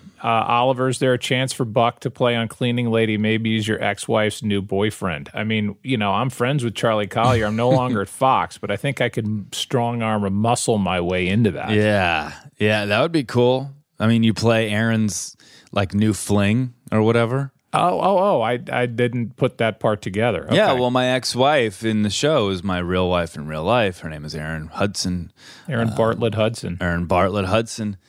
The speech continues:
Speaker 2: Uh,
Speaker 1: Uh,
Speaker 2: yeah,
Speaker 1: okay.
Speaker 2: I'd be okay with that. I don't, I mean, what if there's, like, a love scene, you know, where that you gotta, like, you know, get naked with her and do some sort of a love scene and I
Speaker 1: As
Speaker 2: walk
Speaker 1: we've
Speaker 2: in?
Speaker 1: already stated on this, uh, first of all, I would spray tan my ass off.
Speaker 2: Oh, yeah.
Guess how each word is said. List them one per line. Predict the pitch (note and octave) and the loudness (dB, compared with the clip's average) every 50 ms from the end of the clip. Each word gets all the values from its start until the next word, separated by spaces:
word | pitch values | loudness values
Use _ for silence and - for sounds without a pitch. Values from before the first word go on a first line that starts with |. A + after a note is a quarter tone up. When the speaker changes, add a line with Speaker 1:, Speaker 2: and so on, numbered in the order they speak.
| _ _ _ - - _ - | _ _ _ -20 -20 _ -4
Speaker 2:
Uh, | - B2 A#2 A#2 B2 A#2+ B2 | 0 2 2 4 2 2 4
Speaker 1:
Uh, | D3 | 4
Speaker 2:
yeah, | G3 A3+ A#3+ A3 - | 4 4 4 2 2
Speaker 1:
okay. | C#3 C#3 - | 0 0 0
Speaker 2:
I'd | - D#3 E3 D#3+ | 0 -2 -2 0
be | F#3 A3 | 0 0
okay | G#3+ F#3+ - - F#3+ F#3+ | 0 0 2 0 0 2
with | F#3 F3 | 2 2
that. | D#3 E3 D3+ D3 | 2 2 2 4
I | C#3+ D3 | 2 2
don't, | D3 D3 C3+ A2 E2+ E2 D#2+ | 0 -2 -4 -6 -8 -10 -6
I | F2+ B2 | -6 -4
mean, | B2 B2 B2+ F#2+ B2 | -2 -2 -4 -2 0
what | A#2+ B2+ | 2 2
if | C3+ A#2+ | 2 2
there's, | - B2+ B2 G#2+ | 2 2 0 2
like, | A#2 G#2+ | 0 0
a | G#2+ | 0
love | G#2 G#2 A2 A2+ A#2 A2+ | 2 2 2 2 2 0
scene, | - - - F#2+ E2 C#2+ C#2 C2+ C#2+ | -4 -6 -4 -6 -6 -8 -10 -12 -12
you | D#2+ E2+ | -10 -8
know, | E2+ D#2+ D#2+ E2 E2+ | -8 -6 -6 -4 -4
where | F2 E2 D#2+ | -4 -4 -6
that | D2+ D#2 E2 | -6 -6 -6
you | F2 | -4
gotta, | F2 F2 E2+ E2+ | -4 -4 -2 -2
like, | E2 E2 D#2+ D#2 D#2+ - - - - _ _ | -2 -4 -4 -6 -8 -12 -18 -20 -20 _ _
you | - - G2 F2 | -10 -8 -8 -6
know, | - G1+ - F2+ - | -6 -8 -10 -6 -4
get | F#2+ D#2 C#2 | -4 -4 -4
naked | F2 E2+ E2+ E2 - - C2 | -4 -6 -6 -6 -8 -8 -8
with | C#2+ D2 D2+ | -8 -6 -6
her | E2 D#2+ D2 | -6 -6 -6
and | C#2+ C#2+ C#2 C#2+ - _ _ - | -6 -8 -10 -14 -16 _ _ -4
do | E2 E2 D#2 | -4 -4 -4
some | - - D2+ | -4 -6 -8
sort | D#2 - - E2 | -8 -8 -6 -6
of | D#2 | -6
a | D2+ | -4
love | C#2+ C#2+ D#2+ E2+ E2 - | -2 -2 -2 -2 -2 -2
scene | - - F2 E2 | -4 -4 -4 -4
and | D#2 - | -2 0
I | - C#3+ | 0 2
Speaker 1:
As | D3 - | 2 2
Speaker 2:
walk | - - | 2 2
Speaker 1:
we've | D3+ C#3+ B2 | 2 2 2
Speaker 2:
in? | D3 | 2
Speaker 1:
already | E3 F3 F3 F3 E3 D#3 | 2 2 2 2 0 -2
stated | C3+ - - - D3+ C#3+ C#3+ C#3 C3 B2 A#2 A2 A2 - | -2 -4 -2 0 2 2 2 2 0 0 -2 -4 -6 -6
on | B2 A#2+ A#2 | -6 -4 -2
this, | A#2 A2+ - - | -2 -2 -2 -2
uh, | B2 | -2
first | - - E3 F3+ E3 - | 0 2 2 2 2 0
of | C#3 A#2+ | 0 2
all, | B2 A#2 A2+ G#2+ F2+ | 2 2 2 2 0
I | A2 A2+ A2+ | 0 -2 -2
would | A2+ A2 G2+ | -2 -4 -6
spray | - - - - - B2+ A#2+ A#2 A#2 | -8 -10 -8 -4 0 0 0 0 0
tan | - - A#2+ A2 G#2+ G2+ | -2 -4 -2 -2 -2 -2
my | G2 F2+ F2 F2+ | -2 -2 -2 -2
ass | F2+ F2+ G2 G2+ G#2 G2+ - - | -2 -2 0 -2 -2 -4 -4 -4
off. | E2 D2+ C#2+ C#2+ - - - - - _ _ _ _ _ - | -6 -6 -6 -8 -12 -16 -20 -20 -20 _ _ _ _ _ 0
Speaker 2:
Oh, | - C3 C3+ A#2+ | 2 2 4 4
yeah. | G#2 G2 G2 F#2+ E2+ D2+ D2+ - | 2 0 0 -2 -4 -4 -8 -12